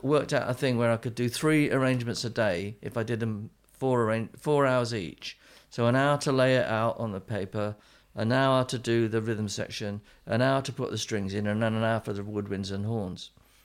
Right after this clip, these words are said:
And that's how I did it, three a day for God knows how many days, until I had seventy-two arrangements.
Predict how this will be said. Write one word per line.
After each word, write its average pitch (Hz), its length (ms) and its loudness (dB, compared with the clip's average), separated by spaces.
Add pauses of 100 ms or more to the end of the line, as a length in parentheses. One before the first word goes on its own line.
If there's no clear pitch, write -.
And 107 180 -2
that's 143 200 -2
how 127 180 2
I 120 60 2
did 110 200 -6
it, 95 240 -6 (220)
three 139 400 4
a 123 100 0
day 101 440 0 (200)
for 110 280 2
God 127 300 0
knows 110 160 2
how 113 120 2
many 101 200 0
days, 92 280 -4
until 98 240 -4
I 107 40 4
had 110 100 -2
seventy-two 139 640 0
arrangements. 110 720 -4